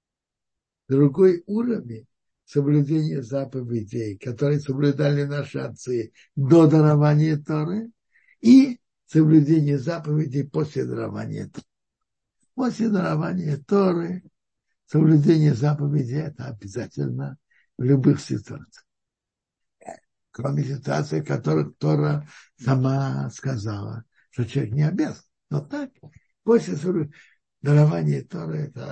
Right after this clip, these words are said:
а, обязательно. До дарования Торы это было как желательно, важно. И могли были быть веские причи-,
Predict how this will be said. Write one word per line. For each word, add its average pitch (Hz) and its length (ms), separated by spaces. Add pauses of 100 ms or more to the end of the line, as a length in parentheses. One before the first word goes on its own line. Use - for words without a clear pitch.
(120)
а, 117 180 (1120)
обязательно. 110 680 (720)
До 277 200
дарования 226 600
Торы 220 260
это 160 200
было 185 360
как 151 240 (460)
желательно, 117 1160
важно. - 540 (800)
И 147 100
могли 147 440
были 156 440 (480)
быть 147 320
веские 151 540
причи-, 151 640